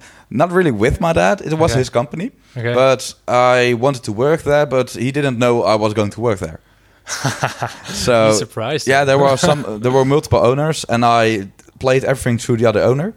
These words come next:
Speaker 1: just to do some awesome stuff. And I wanted to, like, "Hi, Dad, you got a new employee." And it is really fun because it was worldwide within, uh, Sint Maarten, Su-, Suriname,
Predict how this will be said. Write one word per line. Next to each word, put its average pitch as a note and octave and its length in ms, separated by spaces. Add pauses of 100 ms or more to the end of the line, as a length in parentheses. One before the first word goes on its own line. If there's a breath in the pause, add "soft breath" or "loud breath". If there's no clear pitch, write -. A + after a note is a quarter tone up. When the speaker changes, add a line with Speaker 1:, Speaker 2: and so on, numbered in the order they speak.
(500 soft breath)
Speaker 1:
just - 300
to A2+ 440 (500)
do C3 100
some B2 220
awesome A#2 280
stuff. - 300 (480 loud breath)
And A2 540 (160)
I A#2 120
wanted B2+ 300
to, A#2 160
like, A#2+ 100
"Hi, D#3+ 180
Dad, C#3 240 (260)
you B2+ 120
got C3 140
a B2+ 40
new B2+ 160
employee." A#2 540 (640 soft breath)
And G#2+ 240
it A2 140
is A#2 160
really A#2+ 200
fun A#2+ 200
because G2+ 260
it F#2+ 40
was G#2 300
worldwide G2+ 840
within, G2 500
uh, F#2 180
Sint G2 220
Maarten, F#2+ 600
Su-, G2+ 200
Suriname, G2 680